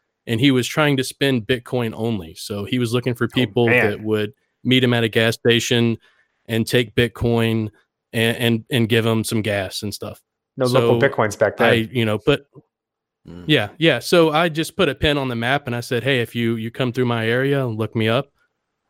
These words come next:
Speaker 1: And, um, he did. So I s-, arranged the talk just to make it even more worthwhile. Um,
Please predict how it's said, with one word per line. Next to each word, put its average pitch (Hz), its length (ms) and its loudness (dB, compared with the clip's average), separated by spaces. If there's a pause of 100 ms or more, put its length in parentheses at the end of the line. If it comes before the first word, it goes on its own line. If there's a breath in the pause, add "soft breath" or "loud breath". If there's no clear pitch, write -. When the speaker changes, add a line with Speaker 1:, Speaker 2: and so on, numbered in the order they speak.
Speaker 1:
And, 120 340 2
um, 117 280 2
he 123 160 0
did. 120 320 2
So 120 260 2
I 120 240 0
s-, - 240 -10 (220)
arranged 120 400 2
the 117 80 -4
talk - 280 -2
just - 200 -4
to 131 40 -2
make 120 220 -2
it 117 140 -2
even 117 220 0
more 120 200 -2
worthwhile. 113 680 -6 (920)
Um, 120 520 0